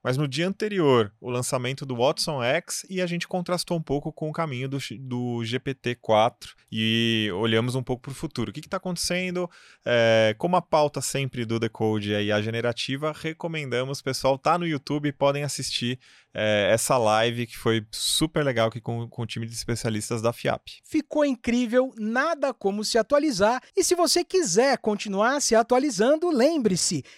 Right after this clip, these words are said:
Speaker 2: é só você assinar o perfil da fiap aí no Spotify, ativar o sininho, porque semana que vem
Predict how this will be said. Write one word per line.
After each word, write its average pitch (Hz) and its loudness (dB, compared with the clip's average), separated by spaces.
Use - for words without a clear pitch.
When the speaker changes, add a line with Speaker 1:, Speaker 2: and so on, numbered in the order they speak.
Speaker 2:
é 302 2
só 277 4
você 262 4
assinar 269 2
o 226 0
perfil 254 2
da 285 4
fiap 254 2
aí 277 2
no 330 -4
Spotify, 285 2
ativar 294 4
o 320 4
sininho, 277 4
porque 277 2
semana 302 4
que 311 2
vem 233 2